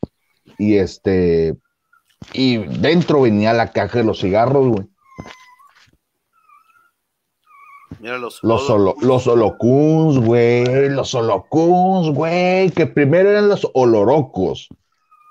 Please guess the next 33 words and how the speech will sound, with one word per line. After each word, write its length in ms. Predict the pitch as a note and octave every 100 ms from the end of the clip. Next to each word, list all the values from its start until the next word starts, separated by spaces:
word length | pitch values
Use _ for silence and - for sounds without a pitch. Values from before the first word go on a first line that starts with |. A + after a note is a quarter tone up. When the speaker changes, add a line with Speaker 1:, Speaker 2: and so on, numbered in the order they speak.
| C6+ C6+ C6+ C6+ C6+ C6+ C6+ C6 A#5+ B5 A5 _ _ _ _ _ _ _ _ -
Speaker 2:
Ah, 100 | G2
no, 140 | G2
ahí 100 | A2
sí, 100 | G#2+ G2
ahí 80 | F#2+
sí 120 | G#2
no 160 | A#2 A2+
sé, 120 | - A2
no 100 | A2+
me 100 | A2+
acuerdo. 420 | - G2+ A2+ A2
Me 200 | G#2 A2
Speaker 1:
Sí, 80 | B2
Speaker 2:
acuerdo 200 | G2+ A2
de 60 |
Speaker 1:
la, 60 | A#2+
Speaker 2:
los 80 | A2+
Speaker 1:
la, 100 | B2+
Speaker 2:
holocuns. 140 | B2 C3+
Speaker 1:
la, 160 | A#2+ B2 B2
la, 120 | - A2
la 260 | A#2+ A#2
primer 400 | C3 B2+ D3 G#3
generación, 580 | G#3+ A3 E3+ G#2+ D#3 F3+
bueno, 320 | F3 D#3+ - _ _ _ _ _ _ _ _
es 140 | C3 C3
que 100 | E3
vamos 220 | E3 F3
a 80 | C#3
partir 420 | A2+ - A#2 E2 _ - - - - -
de 180 | A#2+ -
que 140 | C3
los, 260 | B2 G#2+